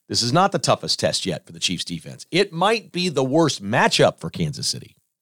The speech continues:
That's a whole different argument. That this story was not about the matchup. The Chiefs may not be built to stop the run.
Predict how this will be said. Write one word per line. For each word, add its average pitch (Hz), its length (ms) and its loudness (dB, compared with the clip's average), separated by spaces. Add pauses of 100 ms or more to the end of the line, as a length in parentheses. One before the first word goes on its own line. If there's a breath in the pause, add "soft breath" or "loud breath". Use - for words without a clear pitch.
(1200)
That's 156 220 4
a 170 60 6
whole 185 220 8
different 175 280 4
argument. 98 340 0 (300 soft breath)
That 143 160 2
this 165 120 4
story 196 280 4
was 123 120 0
not 165 220 4
about 165 240 4
the 113 60 0
matchup. 113 440 2 (880)
The - 80 -18
Chiefs 185 300 2
may 151 300 4
not 190 240 4
be 185 140 2
built 175 380 2 (140)
to 180 100 4
stop 185 360 4
the 123 80 4
run. 90 280 -4